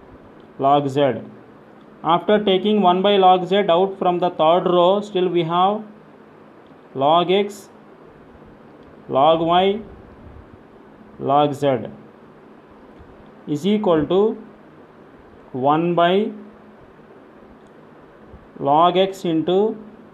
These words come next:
log y into log z. Now all of you observe this determinant.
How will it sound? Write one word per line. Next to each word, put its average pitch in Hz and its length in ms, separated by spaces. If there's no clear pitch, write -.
log 160 380
y 170 200
into 180 480
log 147 340
z. 190 340
Now 160 120
all 185 80
of 196 180
you 196 160
observe 175 440
this 190 160
determinant. 180 760